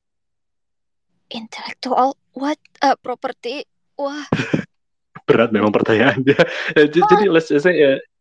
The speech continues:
Speaker 2: eh, ini disimpulkan aja. Let's say, eh, gimana caranya sih lebih membangun brand tersendiri biar lebih dikenal di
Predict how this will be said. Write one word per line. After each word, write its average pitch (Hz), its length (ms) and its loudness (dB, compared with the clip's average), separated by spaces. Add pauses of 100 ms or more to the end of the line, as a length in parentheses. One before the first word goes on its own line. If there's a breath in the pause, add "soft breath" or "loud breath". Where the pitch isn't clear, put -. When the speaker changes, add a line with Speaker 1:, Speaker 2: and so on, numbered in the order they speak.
(160)
Speaker 2:
eh, 131 340 4
ini 135 160 4
disimpulkan 113 480 2
aja. 98 160 0
Let's 123 240 0
say, 123 320 4
eh, 113 500 2 (380 loud breath)
gimana 139 320 0
caranya 139 400 0
sih 165 160 -2
lebih 113 480 -2
membangun 104 1400 -6 (240)
brand 113 480 2
tersendiri 113 560 -2
biar 107 160 2
lebih 101 240 -2
dikenal 104 400 -4
di 95 320 -6